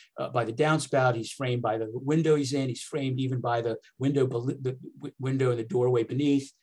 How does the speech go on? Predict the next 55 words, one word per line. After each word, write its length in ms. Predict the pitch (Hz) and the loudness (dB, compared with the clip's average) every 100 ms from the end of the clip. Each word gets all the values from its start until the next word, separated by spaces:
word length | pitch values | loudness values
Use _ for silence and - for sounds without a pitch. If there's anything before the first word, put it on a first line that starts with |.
| _ | _
So 200 | - 123 | -4 -2
he's 140 | 123 | -2
framed 280 | - 131 123 | -2 -2 -2
by 120 | 123 | -4
that. 260 | 123 123 - _ _ _ _ _ _ _ _ 160 | -6 -8 -12 _ _ _ _ _ _ _ _ 0
And 100 | 160 | 4
then 80 | |
here's 280 | 160 202 196 | 8 8 6
just 200 | - - | 0 -2
some 100 | 147 | 0
more, 400 | 139 135 135 135 | 2 2 2 -2
um, 160 | 131 123 | -6 -4
examples 680 | 131 127 117 123 123 127 131 | -6 -2 -2 -2 0 0 0
of, 320 | 131 123 117 - - | -6 -6 -6 -8 -12
of, 140 | 113 - - | -12 -12 -10
of 120 | 117 | -10
framing 540 | - 123 127 135 131 | -6 -2 0 2 2
and 180 | 117 113 _ | -2 -4 _
putting 240 | - 123 123 | -6 -2 0
it 80 | |
in. 280 | 127 127 131 - _ | 0 0 -4 -8 _
Um, 240 | 139 127 135 | -4 -2 2
these 240 | 190 208 | 2 4
were 80 | 170 | 2
done 240 | 139 139 | 4 4
by, 260 | 127 120 113 - | 4 2 2 -6
uh, 180 | 123 120 - | -8 -8 -8
my 140 | - | -8
smartphone. 680 | 117 - 127 - 151 147 147 | -6 -4 -4 -2 -2 -2 -4
These 140 | 147 120 | -8 -10
were 60 | |
done 140 | 131 127 | -6 -4
on 80 | 120 | -4
a 220 | 113 123 | -6 -6
smartphone. 520 | 120 123 139 139 135 - | -8 -2 0 0 -4 -4
And 100 | 170 | -2
you 80 | 262 | 2
can 140 | 220 | 2
do 180 | 160 175 | 4 4
this. 240 | 170 147 - - - | 4 2 -10 -20 -4
Point 220 | 311 311 | 2 2
of 60 | |
view 200 | 160 180 | 4 4
is 100 | 147 | 4
great. 340 | 131 135 143 120 | 2 -2 0 -2
When 100 | 135 | -4
I 140 | 160 | -4
teach 320 | - 160 139 - | -4 -6 -6 -4
point 240 | 139 135 | -2 0
of 80 | 127 | 0
view 160 | 131 | 0
in 80 | 131 | 0
my 120 | 117 | -2
classes, 680 | 117 - 123 127 113 110 - _ - - - | -4 0 2 2 0 -4 -8 _ -20 -16 -6
um, 360 | 120 117 120 | -4 -4 -4